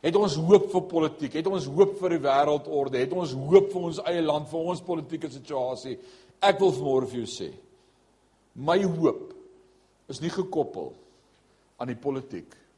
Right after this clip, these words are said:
of aan die geldstelsel of aan die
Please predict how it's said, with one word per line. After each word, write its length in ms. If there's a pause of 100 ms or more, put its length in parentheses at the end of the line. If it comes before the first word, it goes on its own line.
(760)
of 160
aan 80
die 80
geldstelsel 920 (680)
of 160
aan 140
die 80